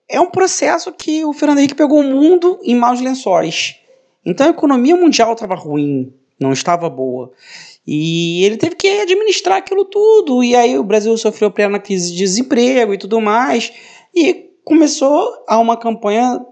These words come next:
que o Lula veio diferente. Veio um Lula paz e amor, mais organizado, uma, uma nova esquerda. Já, já eram os filhos da dita-, da ditadura, do regime militar. Aquela galera que,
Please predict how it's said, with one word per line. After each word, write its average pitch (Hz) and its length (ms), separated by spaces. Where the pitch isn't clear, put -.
que - 80
o 170 60
Lula 175 240
veio 233 540
diferente. 294 760
Veio 180 240
um 233 80
Lula 226 340
paz 185 220
e 233 60
amor, 202 640
mais 165 260
organizado, 185 1080
uma, 165 440
uma 151 180
nova 165 160
esquerda. 185 720
Já, 170 380
já 156 140
eram 208 240
os 196 80
filhos 220 520
da 160 80
dita-, 156 300
da 135 480
ditadura, 151 800
do 123 80
regime 165 500
militar. 143 540
Aquela 135 600
galera 156 400
que, 185 600